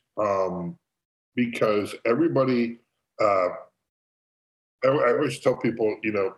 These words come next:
to just kinda settle in because um, this is gonna be a really fun and deep conversation. And, and, you know, when you get five or six executives and, and you, you lay that on 'em, like, "Hey, you know,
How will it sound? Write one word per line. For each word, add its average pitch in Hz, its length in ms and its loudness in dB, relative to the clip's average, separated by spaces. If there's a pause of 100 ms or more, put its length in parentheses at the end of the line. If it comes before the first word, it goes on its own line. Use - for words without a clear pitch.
(140)
to 117 120 0
just 113 240 -4
kinda 110 220 -4
settle 104 480 -2
in 98 280 -4 (760)
because 101 640 -2 (500)
um, 98 420 0
this 123 200 0
is 117 100 0
gonna 110 160 -2
be 101 100 -2
a 95 60 2
really 92 420 -2 (300)
fun 98 240 0
and 85 160 -8 (100)
deep 98 180 -6 (160)
conversation. 90 920 -4
And, 95 300 -4
and, 92 320 -4 (300)
you 127 80 0
know, 117 100 2
when 104 160 -2
you 123 140 0
get 107 160 0 (140)
five 104 200 0
or 98 100 -6
six - 320 -8
executives 95 800 -4
and, 95 260 -8
and 92 200 -8
you, 90 180 -8 (140)
you 92 200 -10
lay 101 140 0
that 95 240 0 (120)
on 90 200 -2
'em, 85 160 -6 (400)
like, 98 400 -2 (220)
"Hey, 135 300 -4
you 107 100 -10
know, 98 300 -4